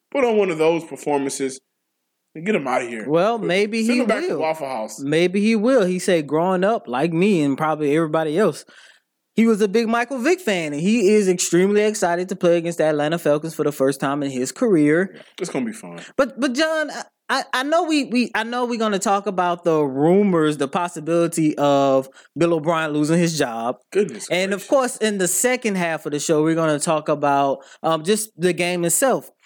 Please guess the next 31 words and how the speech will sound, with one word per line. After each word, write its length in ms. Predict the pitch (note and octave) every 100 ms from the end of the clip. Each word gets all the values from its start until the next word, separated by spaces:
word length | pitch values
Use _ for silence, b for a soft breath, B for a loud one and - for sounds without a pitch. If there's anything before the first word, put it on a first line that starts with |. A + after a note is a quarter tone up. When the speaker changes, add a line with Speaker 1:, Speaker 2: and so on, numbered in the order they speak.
| B B
Speaker 2:
But 120 | A#3+
John, 200 | C4+ D#4+
since 200 | D#4 C4+
we're 100 | D4+
talking 300 | D4+ E4+ E4
about 240 | C4+ A#3 F3
Michael 280 | F3+ F3+
Vick 360 | D3+ D#3+ D#3 -
and 760 | - D#3 D3+ C#3+ C#3 C3+ C3+ C3 _ _ _ -
we're 140 | F3 F#3
talking 380 | A#3+ A#3+ A#3+
about 600 | G#3 D#3 D3 C#3 C3+ A#2 _ _ _ _ _ _ _ _ _ -
Deshaun 640 | D3+ D#3+ - F#3 E3+ D#3 C#3
Watson, 520 | C#3 C3 - - - _ _
Watson 380 | C#3+ D#3+ D#3+ E3
said 260 | D#3+ D#3+ D3+
he 140 | D3+
grew 260 | C#3+ D3+ D#3
up 120 | D3
a 60 | C3+
huge 320 | F3+ A3 F#3+
Michael 300 | F3 E3 D#3+
Vick 160 | D#3 D3
fan, 260 | C#3+ A#2
like 180 | C3+ A3
we 120 | C4
all, 220 | C#4+ B3+ C#3+
especially 400 | - F#3 F#3 F#3+
me. 260 | D3+ G#2 - _ _ _ _ _ _ _ _ _ _ _ _ _ _ _ D#3+
Do 200 | E3 D#4
you 260 | D4+ B4